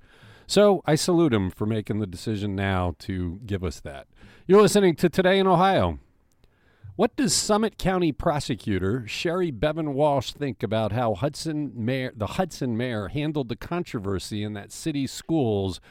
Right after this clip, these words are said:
about inappropriate writing exercises in a college-level course? Lisa, we don't often see one public official tear into another public official like this,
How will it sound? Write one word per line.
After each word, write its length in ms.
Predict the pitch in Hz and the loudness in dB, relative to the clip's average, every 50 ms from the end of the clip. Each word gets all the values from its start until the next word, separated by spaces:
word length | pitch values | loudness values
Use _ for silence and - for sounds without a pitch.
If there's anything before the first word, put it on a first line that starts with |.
| - - - _ _ - | -20 -20 -20 _ _ -6
about 240 | 110 123 123 120 - - | -4 -2 -2 -2 -2 -2
inappropriate 720 | 156 151 165 139 - - - 170 160 - 151 151 143 131 - | -2 0 0 -2 -4 -4 -2 -2 -2 -2 -2 -2 -2 -2 -4
writing 520 | 117 107 104 120 147 175 151 110 95 87 | -4 -4 -4 -2 -2 0 0 0 0 -2
exercises 800 | 85 85 - - - 82 - - 95 85 85 92 104 123 131 113 | -4 -4 -6 -6 -6 -6 -4 -4 -4 -2 -2 -2 -2 -4 -4 -2
in 100 | 104 104 | -2 -4
a 60 | 95 90 | -4 -6
college-level 760 | - - 123 123 127 135 127 107 127 107 110 110 117 123 | -4 -2 -2 -2 -2 -2 -4 -6 -6 -4 -4 -4 -4 -6
course? 480 | 110 - - 170 175 131 104 87 - - - - - - - - - - | -6 -4 -2 0 0 0 0 -2 -4 -8 -16 -18 -20 -20 -20 -14 -4 2
Lisa, 300 | 175 214 208 - 233 208 | 2 4 4 6 4 4
we 140 | 165 196 240 | 6 4 4
don't 240 | 247 226 208 175 - | 4 4 4 4 4
often 480 | 165 165 170 185 - - 180 165 151 131 | 4 4 4 4 2 0 0 0 0 0
see 520 | - - - 151 151 160 180 196 190 165 | -2 0 0 2 2 2 0 -2 -6 -6
one 280 | 131 123 139 151 165 156 | -2 0 0 0 0 0
public 400 | - 165 160 156 165 151 - 160 | 0 0 0 0 0 -2 -2 -4
official 580 | 143 - 147 151 135 - 180 180 185 165 - - - - - _ - - | -2 0 0 0 0 -2 -2 -2 -2 -2 -4 -6 -14 -20 -20 _ -8 -2
tear 320 | - 139 156 151 160 143 | 0 0 2 2 4 4
into 480 | 139 160 165 156 - - 151 131 120 110 | 6 6 4 4 2 2 4 4 4 4
another 300 | 113 120 123 123 135 - | 4 4 2 2 0 0
public 380 | - - 139 131 131 120 - | 0 0 0 0 0 -2 -4
official 440 | 127 - - 131 127 - - 170 156 | -4 -2 0 0 0 0 0 0 2
like 220 | 151 160 160 147 _ - | 2 0 0 0 _ 0
this, 320 | 170 175 165 - - - | 0 0 0 0 -4 -10